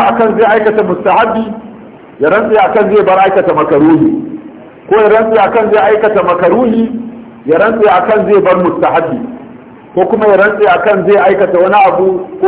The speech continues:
zai bar wani abu da yinsa da barinsa halal ne duk ɗaya ne. Waɗannan su ne ake kira al-ahkamu taklifiyya guda biyar. Wajibi, mustahabi, haramun,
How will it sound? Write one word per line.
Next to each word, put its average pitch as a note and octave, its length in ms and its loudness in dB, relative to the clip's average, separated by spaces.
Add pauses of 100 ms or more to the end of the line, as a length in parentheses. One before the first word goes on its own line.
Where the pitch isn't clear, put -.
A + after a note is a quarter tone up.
zai G3+ 140 2
bar F3 120 2
wani F#3 220 2
abu E3+ 220 0
da D3+ 100 2
yinsa F#3 360 2
da D#3 100 0
barinsa F#3 380 0
halal C#3+ 320 0
ne C#3 100 0
duk D3 180 -4
ɗaya C#3+ 200 2
ne. C#3 100 -8 (540)
Waɗannan G#3 440 0
su G#3 140 0
ne G3+ 80 2
ake F#3+ 300 0
kira F#3+ 280 2 (420)
al-ahkamu F3+ 720 -2 (120)
taklifiyya F3+ 760 0
guda C#3+ 300 0
biyar. B2 260 -2 (520)
Wajibi, F3 580 0 (840)
mustahabi, F#3+ 720 -2 (600)
haramun, G#3 640 2